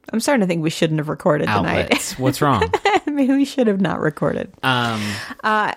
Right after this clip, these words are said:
Speaker 1: and so he picks the California girl, uh, who is from California, so it's appropriate in
Speaker 2: yeah,
Speaker 1: that
Speaker 2: it's not
Speaker 1: sense.
Speaker 2: just a f-, clever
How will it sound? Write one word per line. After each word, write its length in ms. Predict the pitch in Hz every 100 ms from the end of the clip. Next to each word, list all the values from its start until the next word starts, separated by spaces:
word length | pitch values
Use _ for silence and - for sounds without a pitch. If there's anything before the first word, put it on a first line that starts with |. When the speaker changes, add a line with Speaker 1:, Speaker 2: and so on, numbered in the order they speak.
| -
Speaker 1:
and 320 | 240 247 254
so 160 | 247 269
he 120 | 277
picks 340 | 277 320 330 -
the 180 | 254 247
California 800 | 269 247 240 247 240 226 202 175
girl, 500 | 170 156 151 165 - _ _ _ _ _ -
uh, 240 | 180 175
who 160 | 190 214
is 260 | 190 180
from 300 | - 175 156
California, 600 | 151 - - - 139 151
so 240 | 165 175 160
it's 240 | 156 -
appropriate 500 | 165 190 170 151 -
in 60 | 147
Speaker 2:
yeah, 80 | 104
Speaker 1:
that 60 |
Speaker 2:
it's 80 | -
not 100 | -
Speaker 1:
sense. 140 | 107 113
Speaker 2:
just 40 |
a 340 | 107 - - -
f-, 40 |
clever 420 | - 104 92 90